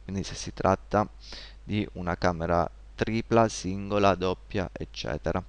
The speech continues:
Inoltre abbiamo anche la possibilità di mostrare il numero di giorni da visualizzare prima del giorno corrente. In questo caso è impostato un valore di meno quattro e effettivamente vengono mostrati quattro giorni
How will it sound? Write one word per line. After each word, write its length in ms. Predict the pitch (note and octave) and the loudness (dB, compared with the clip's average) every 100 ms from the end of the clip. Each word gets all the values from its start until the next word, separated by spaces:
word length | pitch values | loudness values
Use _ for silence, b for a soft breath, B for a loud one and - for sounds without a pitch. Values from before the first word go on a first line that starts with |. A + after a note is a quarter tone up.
| B B B B | B B B B
Inoltre 640 | G#3 A2 G#2 - B2 D#3 - B B | -2 0 0 4 4 4 0 B B
abbiamo 420 | - D#3+ A#2+ A2 B2 | -4 4 8 8 6
anche 300 | B2 - A2 | 2 2 4
la 120 | A2 | 4
possibilità 920 | E2+ - - A2 C#3+ D3+ - G#2+ A2 | 2 -6 -6 0 2 2 8 10 10
di 220 | G#2 A#2 | 8 2
mostrare 720 | A2 B2+ - - B2+ G2+ G2 G#2+ | 2 -2 -4 4 8 10 10 6
il 80 | |
numero 400 | A2 C3 A#2 G#2+ | 0 -4 0 0
di 180 | G#2 D#3+ | 0 -2
giorni 400 | D3 A2 G#2 A#2 | 0 4 4 2
da 140 | A#2 G2+ | 6 6
visualizzare 800 | G#2 - C3+ F3 - G2 G#2+ | 6 0 0 2 6 8 8
prima 300 | A2+ - A#2+ | 4 0 0
del 340 | A#2+ G#2+ G#2 G2 | 2 4 4 2
giorno 300 | F#2 G2+ F#2+ | 0 -2 -2
corrente. 540 | G2 F2 D#3 A2+ F#2+ F#2+ | -4 0 4 4 4 -8
In 100 | F#2+ | -8
questo 320 | G#2+ - - | -10 -6 0
caso 520 | A2+ G2 G2+ B2+ D3 B B | 6 6 6 2 0 B B
è 80 | B | B
impostato 600 | G#2+ A2 D3+ - - F#2 | -4 -2 -6 0 2 2
un 80 | G#2+ | 0
valore 440 | B2 D3+ G2+ G#2 G#2 | 0 4 4 4 2
di 240 | G#2+ A#2+ - - | 2 0 -2 -4
meno 280 | A2 G#2+ | -2 -2
quattro 600 | G#2 A#2+ - - - G2 - B B | 2 2 2 -2 -4 -4 -4 B B
e 220 | - F#2 - | -6 -6 -6
effettivamente 1000 | - - - C3 C#3+ F3 D3 F#2 G#2 - | -10 -10 -4 -4 2 2 2 0 0 -2
vengono 340 | G#2+ F#2+ G#2+ A2+ | -2 -2 -4 -4
mostrati 540 | C#3+ - - F2+ G#2+ | -6 -4 0 0 -2
quattro 440 | - G#2+ - F3+ F#3 | -4 -6 -4 -6 -4
giorni 480 | - E2+ F2 A#2 | -2 -2 -4 -6